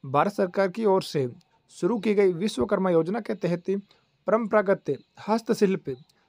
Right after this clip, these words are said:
दस्तकारों को अठारह श्रेणियाँ, जिसमें सुथार,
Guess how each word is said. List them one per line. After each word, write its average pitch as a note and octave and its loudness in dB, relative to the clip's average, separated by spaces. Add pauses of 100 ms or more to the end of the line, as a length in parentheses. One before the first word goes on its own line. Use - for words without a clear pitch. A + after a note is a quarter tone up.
(140)
दस्तकारों F3+ 0
को C#3+ -4 (360)
अठारह G3+ 0
श्रेणियाँ, F3+ -4 (480)
जिसमें D#3+ -4
सुथार, F#3 -2